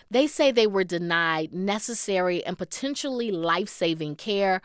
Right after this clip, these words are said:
because doctors there fear legal repercussions.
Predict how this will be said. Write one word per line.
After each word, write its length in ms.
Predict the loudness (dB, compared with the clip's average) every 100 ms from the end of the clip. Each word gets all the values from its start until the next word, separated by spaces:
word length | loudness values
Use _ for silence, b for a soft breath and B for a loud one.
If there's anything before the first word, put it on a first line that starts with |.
| B B
because 340 | -8 -2 -2 0
doctors 560 | 2 2 0 -6 -4
there 300 | 0 2 2
fear 480 | 0 -6 -2 2 2
legal 380 | 2 -2 0 -2
repercussions. 1080 | -2 -4 -12 -2 -2 -2 -6 -8 -12 -16